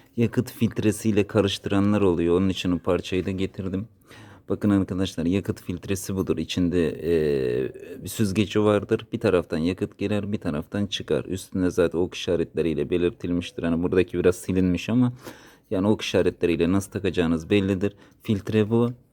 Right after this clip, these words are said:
Pompa bu arkadaşlar. Hani filtreyle pompayı karıştırmayalım.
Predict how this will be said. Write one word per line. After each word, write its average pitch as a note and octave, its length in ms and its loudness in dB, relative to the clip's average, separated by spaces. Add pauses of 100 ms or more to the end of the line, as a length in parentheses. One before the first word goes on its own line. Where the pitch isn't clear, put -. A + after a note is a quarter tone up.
(840)
Pompa G2 440 2
bu F#2 60 0
arkadaşlar. D#2+ 680 -2
Hani D#2 160 -2
filtreyle F2 580 -4
pompayı F2+ 500 0
karıştırmayalım. F2 840 0